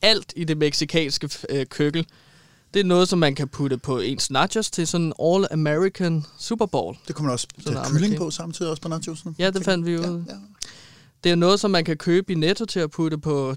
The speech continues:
Speaker 1: de autentiske burritos, som man kan købe i køledisken i Netto.
Speaker 2: Det er det helt, øh, er, er det det helt rigtige mexicanske mad, de har i Netto, eller hvad?
Speaker 1: Ja.
Speaker 2: Okay.
Speaker 1: Er det ikke?
Speaker 2: Ja, det ved jeg ikke, Kåre. Jeg har, jeg er
Speaker 1: Jeg
Speaker 2: ikke
Speaker 1: bliver lige
Speaker 2: research.
Speaker 1: pludselig i tvivl.
Speaker 2: Jamen, det kan jeg
Speaker 1: Nu.
Speaker 2: godt forstå med alle de fejl, du har lavet i dag.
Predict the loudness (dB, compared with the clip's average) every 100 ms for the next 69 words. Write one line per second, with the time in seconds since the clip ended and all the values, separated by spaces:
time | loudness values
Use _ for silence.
0 | -2 -2 -2 -2 -4 -4 -6 -4 -2 0
1 | 0 -2 -6 -10 _ _ -6 -4 -2 -4
2 | -6 -4 -2 -4 -2 0 0 0 0 0
3 | -4 _ _ _ -4 0 0 0 -4 -6
4 | -20 _ _ 2 2 4 2 4 2 0
5 | 0 -2 2 0 0 -6 -12 -4 0 2
6 | 2 2 0 -2 -2 -8 -6 -8 -6 -6
7 | -6 -6 -6 -8 -10 -10 -8 -8 -12 _
8 | -6 -4 -4 _ _ -12 -10 -10 -14 _
9 | -6 0 0 0 _ _ _ _ -6 -2
10 | 0 4 4 4 2 0 2 2 4 6
11 | 6 6 6 6 6 6 4 2 0 -2
12 | -2 -2 -2 0 2 4 4 4 2 0
13 | 0 0 -2 -2 -2 -2 -2 -4 -4 -6